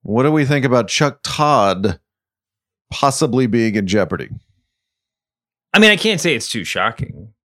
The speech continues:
Speaker 2: Um, anytime you're making changes, those are the sorts of things you look at. And I think, you know, if you were coming in fresh, I don't think you'd have that much difficulty finding, uh, um,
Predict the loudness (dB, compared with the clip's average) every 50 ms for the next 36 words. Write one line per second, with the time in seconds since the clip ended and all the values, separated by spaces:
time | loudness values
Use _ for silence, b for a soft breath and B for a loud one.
0 | _ _ _ _ _ _ _ _ _ _ _ -4 -2 -2 0 0 -2 -2 -4 -8
1 | -12 -14 -18 -20 _ _ _ _ _ _ _ _ _ _ _ _ _ _ _ _
2 | _ _ _ _ -2 -2 -2 0 0 0 0 0 0 -2 -2 -2 -2 -4 -4 -8
3 | -8 -6 -4 -4 -4 -4 -4 -6 -6 -6 -8 -8 -10 -10 -10 -10 -10 -8 -8 -8
4 | -8 -10 -10 -8 -6 -6 -6 -6 -6 -8 -8 -8 -8 -4 -2 0 0 0 0 -2
5 | -6 -10 -18 -18 -18 -20 -20 -20 _ -20 _ _ _ _ -18 -14 -8 -6 -6 -6
6 | -6 -8 -14 _ -8 -6 -4 -4 -4 -4 -6 -6 -8 -10 _ -16 -12 -8 -6 -4
7 | -4 -4 -4 -4 -4 -4 -2 -4 -4 -4 -6 -6 -4 -2 0 0 0 -2 -4 -6
8 | -6 -6 -10 -12 -10 -8 -6 -4 -4 -4 -4 -6 -8 -8 -10 -12 -12 -10 -10 -10
9 | -10 -10 -8 -8 -10 -8 -10 -12 -12 -12 -14 _ _ _ _ _ _ _ _ _
10 | _ _ _ -8 -6 -6 -6 -8 -8 -8 -8 -8 -6 -6 -6 -6 -8 -10 -12 _
11 | _ _ _ _ _ _ _ _ _ _ _ _ _ _ _ _ -12 -10 -8 -8
12 | -8 -8 -10 -14 -18